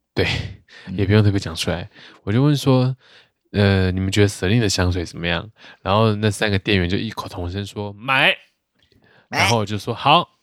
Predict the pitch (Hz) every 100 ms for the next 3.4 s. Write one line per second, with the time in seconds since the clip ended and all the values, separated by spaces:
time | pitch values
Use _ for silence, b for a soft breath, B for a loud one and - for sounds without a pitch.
0 | _ _ B B B B B B 82 92
1 | 98 104 98 - _ 87 95 98 98 92
2 | - 110 90 - - B B B B -
3 | 98 92 113